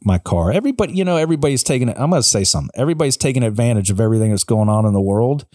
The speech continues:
and they're jacking their prices up, uh, and they're blaming it on everything else. And I know, listen, I know, uh, there's some reality to that, because we all see the gas prices, and no, I'm not making this political, but I took my car to get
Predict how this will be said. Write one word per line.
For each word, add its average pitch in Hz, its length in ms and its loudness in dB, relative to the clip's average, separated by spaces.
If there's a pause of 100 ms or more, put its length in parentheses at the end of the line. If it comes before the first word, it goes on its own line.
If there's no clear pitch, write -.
(240)
and 107 100 0
they're 101 80 0
jacking 120 380 0
their 98 80 0
prices 98 480 0
up, - 240 -4 (580)
uh, 101 180 0
and 101 100 2
they're 101 80 0
blaming 120 400 2
it - 20 2
on 107 160 2
everything 95 380 0
else. - 420 0 (220)
And 139 100 -2
I 180 80 0
know, 135 420 0
listen, 101 380 0
I 120 100 2
know, 98 580 0 (260)
uh, 90 260 2
there's 90 380 0 (220)
some 110 260 0
reality 101 560 0
to - 160 -2
that, 107 280 0
because 90 320 -2
we 104 140 0
all 101 240 0
see 95 180 0
the 87 100 0
gas 87 280 2
prices, 113 540 0
and 95 100 2
no, 92 160 4
I'm 90 80 2
not 85 140 0
making 87 240 0
this 85 100 0
political, 98 560 -2 (580)
but 160 100 0
I - 20 0
took 269 240 -2
my 269 100 0
car 131 320 0
to 101 100 -2
get 98 220 -2